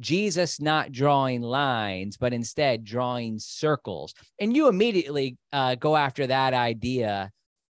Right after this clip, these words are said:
in your article. I mean, there's some, there's some logical challenges with it too,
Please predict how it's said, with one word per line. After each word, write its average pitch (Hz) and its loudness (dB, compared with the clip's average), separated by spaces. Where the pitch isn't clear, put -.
in 139 -2
your 131 -2
article. 120 -2
I 123 -4
mean, 131 0
there's 143 2
some, 151 0
there's 147 2
some 147 2
logical 160 2
challenges 127 -2
with 127 -2
it 123 -4
too, 160 0